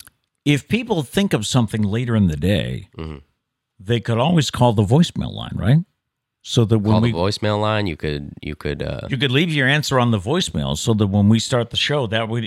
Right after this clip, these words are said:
Speaker 1: if, if you got it, you would be the winner, right?
Speaker 2: Call a voicemail. You could D M us. You
Speaker 1: Yep.
Speaker 2: could comment on the YouTube video.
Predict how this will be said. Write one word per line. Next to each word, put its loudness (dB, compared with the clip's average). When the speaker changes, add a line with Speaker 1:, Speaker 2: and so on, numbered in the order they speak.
Speaker 1:
if, 0
if -2
you 0
got 0
it, 0
you -2
would -2
be 2
the -4
winner, -2
right? -6
Speaker 2:
Call 0
a -4
voicemail. -2
You -6
could -10
D -2
M 0
us. -4
You -4
Speaker 1:
Yep. 0
Speaker 2:
could -4
comment -2
on -4
the -6
YouTube -8
video. -4